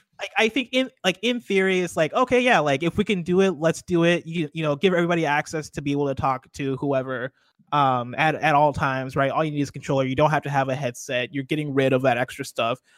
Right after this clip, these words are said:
Um, you know, if it, it's, it seems like a step forward for the technology of it. In practice,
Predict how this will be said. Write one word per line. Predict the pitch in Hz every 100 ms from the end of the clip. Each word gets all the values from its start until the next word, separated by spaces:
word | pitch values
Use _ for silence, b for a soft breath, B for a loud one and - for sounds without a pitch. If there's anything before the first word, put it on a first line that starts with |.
| b _
Um, | 139 139 123 117 117 117 127 _
you | 160 156
know, | 143 139
if | 135
it, | 160 151 _
it's, | 165 - -
it | 185
seems | - 240 233
like | 214
a | 208
step | - 202 170
forward | - 185 180 165
for | - 175
the | 165
technology | 180 151 160 147 143 135 120
of | 104
it. | - _ _ _ _ _ -
In | 262 285
practice, | - 233 240 143 131 -